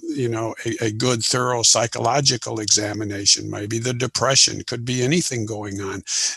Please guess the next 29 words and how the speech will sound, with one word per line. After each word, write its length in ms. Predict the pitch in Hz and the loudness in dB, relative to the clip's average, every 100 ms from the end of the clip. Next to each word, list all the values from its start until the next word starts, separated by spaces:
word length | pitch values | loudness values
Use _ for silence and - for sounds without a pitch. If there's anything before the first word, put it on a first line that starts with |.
| - | -4
The 140 | 123 | -2
point 360 | - 143 135 117 | 2 4 6 6
is, 480 | 147 139 123 - - | 6 6 4 2 -6
you 160 | 127 120 | -2 2
need 260 | 131 139 | 4 4
to 100 | 127 | 2
have 240 | 107 113 110 | 2 2 0
a 80 | 107 | -2
comprehensive 920 | - 120 110 107 104 143 147 127 117 | 2 2 2 -4 2 4 4 2 2
assessment 560 | 107 117 107 110 107 | 4 6 4 2 0
to 80 | 117 | -2
get 160 | 120 120 | 0 0
a 80 | |
complete 460 | 104 113 - 131 113 _ | 0 -4 -2 -2 -2 _
picture 400 | 214 - - 117 123 | -2 2 2 2 -2
of 180 | 110 | -4
the, 140 | 107 107 - | -6 -10 -6
of 160 | 110 107 | -8 -6
the 100 | 107 | -6
person. 540 | - 113 - 113 107 - - - - - | -6 2 4 4 -2 -4 -4 -4 -4 -2
And 180 | 120 | 2
then 240 | 123 123 113 | 4 4 4
that 240 | 127 151 | 4 4
forms 480 | - 135 123 117 110 | 2 2 2 4 4
not 300 | 117 120 110 | 4 0 0
only 560 | 113 139 170 131 117 107 - - _ | 2 6 6 6 2 -4 -8 -14 _
a 100 | 117 | 0
comprehensive 880 | 113 135 123 - 110 120 117 - 101 | 2 4 2 0 0 2 4 2 2
diagnosis, 1300 | 104 104 101 95 101 139 160 - 110 110 - - - | -4 -2 -2 -4 0 4 6 4 2 2 2 0 -12